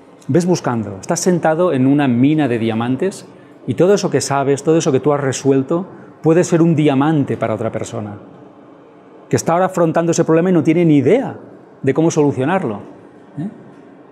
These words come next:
Si usted, eh, si usted bajó de peso diez kilos, les aseguro que hay muchísima gente en el planeta que quiere saber cómo se baja de peso diez kilos, como mínimo,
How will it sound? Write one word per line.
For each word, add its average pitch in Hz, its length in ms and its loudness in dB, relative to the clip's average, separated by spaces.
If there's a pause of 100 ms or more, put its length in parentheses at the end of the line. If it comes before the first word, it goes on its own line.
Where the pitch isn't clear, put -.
(180)
Si - 100 -2
usted, 170 640 4
eh, 151 60 0
si 147 120 2
usted 180 360 2
bajó 165 360 0
de 160 100 2
peso 156 540 0 (520)
diez 147 540 -2
kilos, 196 500 -2 (360)
les 143 180 -2
aseguro 143 320 2
que 190 80 2
hay 165 60 2
muchísima 165 680 4
gente 170 240 0
en 160 60 2
el 156 100 2
planeta 165 260 2
que 143 100 -2
quiere 180 120 0
saber 175 240 2
cómo 185 160 0
se 180 140 0
baja 170 400 0 (320)
de 156 100 4
peso 175 280 0
diez 180 200 2
kilos, 180 480 0 (280)
como 139 180 2
mínimo, 147 500 2